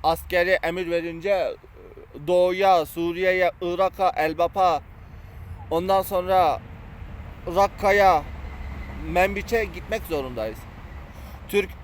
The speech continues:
size bir söz söyleyeceğim. Türk olmak zordur. Türklerle savaşırsın. Türk olmamak daha zordur.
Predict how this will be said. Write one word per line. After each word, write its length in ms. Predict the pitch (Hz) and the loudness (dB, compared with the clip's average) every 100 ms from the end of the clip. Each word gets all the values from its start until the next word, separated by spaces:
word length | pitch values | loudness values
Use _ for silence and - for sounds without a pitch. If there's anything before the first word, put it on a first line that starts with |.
| 151 | -12
size 360 | - 185 220 | -4 0 0
bir 140 | 214 214 | 0 -6
söz 340 | - 208 196 | -4 -4 -2
söyleyeceğim. 560 | 180 151 135 120 113 107 - - - - | -2 -4 -4 -6 -6 -10 -14 -20 -20 -4
Türk 300 | 185 180 - | -4 -2 2
olmak 320 | 175 180 208 | 4 4 0
zordur. 520 | - 170 180 143 131 - - - - | 0 2 2 2 -4 -8 -16 -20 -16
Türklerle 520 | - 160 165 170 208 208 | -10 -6 0 2 2 2
savaşırsın. 640 | 180 156 147 156 165 208 - - - - - - | 2 2 0 -6 -8 -12 -14 -20 -20 -20 -20 -14
Türk 220 | - 220 - | -4 -4 0
olmamak 560 | 190 196 196 208 233 - | 0 2 2 2 0 2
daha 260 | 180 214 202 | 2 4 2
zordur. 380 | 165 127 123 | 0 -2 -8